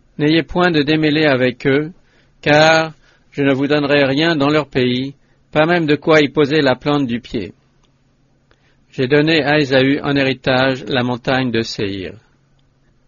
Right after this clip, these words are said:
Les Édomites étaient des descendants d'Abraham et d'Isaac, et c'est pour l'amour de ses patriarches que Dieu usait de miséricorde envers eux.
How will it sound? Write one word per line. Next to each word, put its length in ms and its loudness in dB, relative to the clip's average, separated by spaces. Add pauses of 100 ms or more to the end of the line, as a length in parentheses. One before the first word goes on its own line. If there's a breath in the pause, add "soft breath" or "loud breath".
(320)
Les 220 0
Édomites 560 0
étaient 280 -2
des 120 0
descendants 500 0
d'Abraham 640 0
et 100 -2
d'Isaac, 760 -4 (480)
et 80 -4
c'est 200 0
pour 200 -2
l'amour 440 2
de 80 2
ses 180 -4
patriarches 760 -2
que 180 0
Dieu 360 -2
usait 240 -2
de 120 0
miséricorde 680 0
envers 320 -2
eux. 100 -10